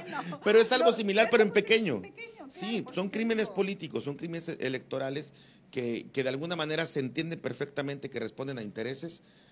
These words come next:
Speaker 2: económicos y políticos. Punto.
Speaker 1: Desgraciadamente, qué pena, la verdad.
Speaker 2: Así es.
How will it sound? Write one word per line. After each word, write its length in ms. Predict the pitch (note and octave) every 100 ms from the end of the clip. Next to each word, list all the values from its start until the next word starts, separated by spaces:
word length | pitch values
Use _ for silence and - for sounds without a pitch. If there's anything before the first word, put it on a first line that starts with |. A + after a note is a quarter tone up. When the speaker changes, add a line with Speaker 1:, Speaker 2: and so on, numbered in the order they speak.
| _ _
Speaker 2:
económicos 580 | B2 A#2+ B2 D3+ E3+ C#3+
y 60 | A#2+
políticos. 640 | G#2+ G2+ - - - - _ _
Punto. 160 | _ F3+ G#3+
Speaker 1:
Desgraciadamente, 600 | G#3 G3 G3+ G3 F#3+ F#3+
qué 120 | F#3+
pena, 260 | F#3 F3+
la 120 | F3 E3
verdad. 240 | E3 D#3+ _ - -
Speaker 2:
Así 220 | A#2+ B2
es. 120 | A#2